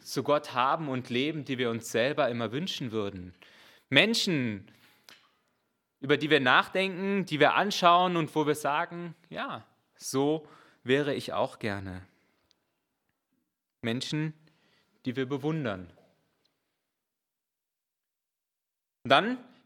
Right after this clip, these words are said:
gibt es aber auf der anderen Seite eben auch jene Menschen, zu denen wir eher hinabschauen. Menschen, ja, die irgendwie einfach weniger können, die weniger drauf haben. Vielleicht Menschen, die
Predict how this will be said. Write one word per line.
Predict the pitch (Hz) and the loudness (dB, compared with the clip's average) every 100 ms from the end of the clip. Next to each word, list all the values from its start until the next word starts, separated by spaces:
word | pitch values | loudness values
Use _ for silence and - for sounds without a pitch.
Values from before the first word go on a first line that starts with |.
| - | -8
gibt | 180 175 | -8 -4
es | 175 | 2
aber | 165 151 | 6 6
auf | 143 147 | 6 4
der | 147 107 | 4 4
anderen | 147 190 196 190 | 4 0 0 2
Seite | 160 160 196 202 | 4 4 2 -2
eben | 196 147 147 | -2 0 0
auch | 117 123 - | 2 2 2
jene | 117 139 175 | -2 0 0
Menschen, | 160 175 - 180 180 185 185 _ _ _ _ _ _ - | -2 -2 -4 -2 -2 -4 -8 _ _ _ _ _ _ -10
zu | - | -4
denen | 135 135 135 123 | 0 0 0 0
wir | 123 | -2
eher | 107 107 110 110 107 - _ | 0 0 2 0 -4 -12 _
hinabschauen. | _ 113 113 147 - 143 107 98 92 - _ _ _ _ _ _ _ _ _ | _ -4 -2 -2 0 0 0 -4 -10 -16 _ _ _ _ _ _ _ _ _
Menschen, | - 170 180 - 202 214 - - _ _ _ _ _ _ _ _ _ _ - | 0 0 0 0 0 -2 -8 -20 _ _ _ _ _ _ _ _ _ _ -14
ja, | 175 180 - | -12 -12 -6
die | 160 | -2
irgendwie | 143 165 175 180 | 2 0 2 2
einfach | 131 160 165 135 | 2 2 0 2
weniger | 131 165 175 170 | 2 2 2 0
können, | 156 - 196 208 127 104 - | 0 0 0 0 -6 -6 -2
die | 135 139 131 - - - _ | 0 0 -6 -20 -20 -20 _
weniger | 139 156 165 165 156 | 2 4 4 4 4
drauf | 139 131 226 - | 4 4 2 2
haben. | 147 135 120 | 0 0 -4
Vielleicht | - 151 175 - | 0 2 0 -2
Menschen, | 151 180 - 196 165 | -2 -2 -4 -4 -4
die | 165 160 151 - | -2 -2 -4 -10